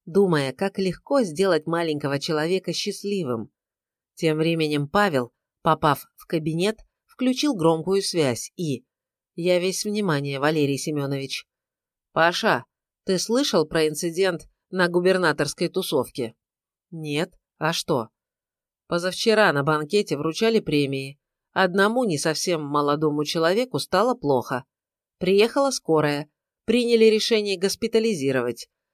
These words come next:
В скорой ему стало хуже. В больнице его пытались спасти, но он умер. Так вот,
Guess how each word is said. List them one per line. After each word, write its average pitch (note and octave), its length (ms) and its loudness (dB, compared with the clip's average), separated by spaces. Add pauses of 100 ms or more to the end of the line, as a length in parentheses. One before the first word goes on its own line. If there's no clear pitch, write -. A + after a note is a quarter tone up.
В - 60 -20
скорой C4 420 4
ему D#3 260 0
стало A3+ 320 2
хуже. C#3+ 480 -2 (400)
В D#3 140 -8
больнице E3 580 2
его D3 200 0
пытались D3+ 480 -2
спасти, D#3 540 -2
но F#3 220 2
он F3 260 -2
умер. C3+ 420 -2 (580)
Так F3 220 -4
вот, F3+ 260 -2